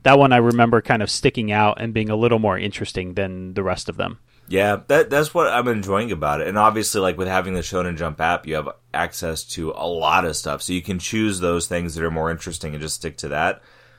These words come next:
Speaker 2: But the, you know, the idea of, like, I was actually trying to look, um, but I didn't find anything easily. I was wondering if, like, you can still subscribe to, like, the Shonen Jump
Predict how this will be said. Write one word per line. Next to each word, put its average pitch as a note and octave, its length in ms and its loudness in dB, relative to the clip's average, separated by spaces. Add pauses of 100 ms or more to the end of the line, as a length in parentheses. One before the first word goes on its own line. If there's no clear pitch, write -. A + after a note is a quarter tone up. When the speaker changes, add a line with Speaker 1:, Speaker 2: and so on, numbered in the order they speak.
(120)
Speaker 2:
But G2 300 0 (220)
the, G2+ 680 2
you G2+ 80 -8
know, F#2+ 80 0
the G2 80 2
idea F#2+ 400 2
of, E2+ 280 2
like, E2 200 -2
I F2 100 2
was F#2+ 160 -2
actually F#2 320 0
trying F#2+ 220 0
to F2 80 -2
look, D#2+ 280 -4
um, D2 500 -2 (800)
but F2 80 -2
I F2 60 2
didn't E2 100 -6
find F2+ 160 0
anything E2 220 -4
easily. E2+ 280 -2
I D#2 120 2
was E2 120 0
wondering F2 320 -2
if, E2 160 -4
like, E2 180 -4
you E2+ 80 -14
can E2+ 140 -6
still F2+ 200 -2
subscribe F2+ 580 -2
to, F2+ 100 -6
like, D#2+ 200 -4
the E2+ 80 -4
Shonen E2+ 420 -4
Jump D#2+ 280 -4